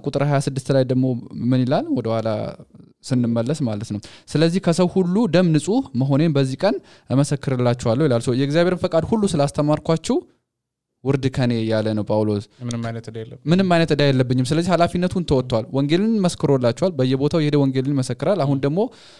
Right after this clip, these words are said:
Speaker 1: በወንጌልን ሰምተው ወደ ጌታ ቃል እውቀት የመጡትን የዘላለም ሕይወትን ያገኙትን ደግሞ የእግዚአብሔርን ፈቃድ ሁሉ እያስተማራቸው ነው። ከዚህ የተነሳ ምን ይላል? «ውርድ ከኔ፣ ከደሙ ንጹህ ነኝ» ይላቸዋል። ከዚህ በኋላ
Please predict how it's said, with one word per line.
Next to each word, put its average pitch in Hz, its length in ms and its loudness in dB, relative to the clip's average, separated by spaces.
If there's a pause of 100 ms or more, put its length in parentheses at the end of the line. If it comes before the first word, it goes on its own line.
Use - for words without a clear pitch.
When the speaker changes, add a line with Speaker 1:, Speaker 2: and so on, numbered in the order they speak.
(200)
Speaker 1:
በወንጌልን 131 760 2
ሰምተው 151 240 -2
ወደ 139 120 2
ጌታ 143 220 -2
ቃል 151 180 2
እውቀት 139 240 -2
የመጡትን 143 420 -2
የዘላለም 135 440 2
ሕይወትን 139 300 0
ያገኙትን 139 440 -2
ደግሞ 160 180 0 (460)
የእግዚአብሔርን 156 420 2
ፈቃድ 170 240 4
ሁሉ 240 220 0
እያስተማራቸው 135 720 2
ነው። 226 120 0
ከዚህ 147 220 -2
የተነሳ 147 300 -2
ምን 147 140 0
ይላል? 381 180 2 (280)
«ውርድ 127 280 -2
ከኔ፣ 123 260 0 (300)
ከደሙ 123 320 2 (260)
ንጹህ 131 260 2
ነኝ» 143 140 6
ይላቸዋል። 120 420 2
ከዚህ 117 240 0
በኋላ 117 240 0